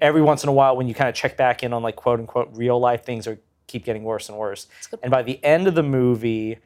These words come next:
Speaker 1: after the scene that you're talking about, I think there's, like, no one left. It's just, like, him. And he's
Speaker 2: Yeah.
Speaker 1: just, like, trying to find people. He's just trying to find somebody. Uh,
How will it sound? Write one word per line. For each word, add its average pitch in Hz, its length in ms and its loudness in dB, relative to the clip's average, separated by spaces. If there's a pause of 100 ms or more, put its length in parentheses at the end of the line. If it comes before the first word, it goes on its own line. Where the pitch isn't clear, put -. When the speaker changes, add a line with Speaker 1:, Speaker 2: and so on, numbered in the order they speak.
(280)
Speaker 1:
after 139 300 0
the 127 100 0
scene 131 200 -6
that 127 100 -4
you're 120 80 -8
talking 127 320 2
about, 117 380 2 (340)
I 120 80 2
think 190 160 -2
there's, 170 120 2
like, 127 120 0
no 131 160 4
one 117 240 0
left. 123 380 0
It's - 100 -14
just, - 160 -10
like, 110 160 -4
him. 120 460 -4
And 113 160 -4
he's 226 40 2
Speaker 2:
Yeah. 190 200 2
Speaker 1:
just, 208 120 -6
like, 117 120 -8
trying 127 220 -4
to 120 60 -8
find 120 460 -4
people. 123 400 -4
He's 113 100 -16
just - 120 -12
trying 120 120 -4
to 104 60 -14
find 110 160 -6
somebody. 123 580 -4 (840)
Uh, 120 300 4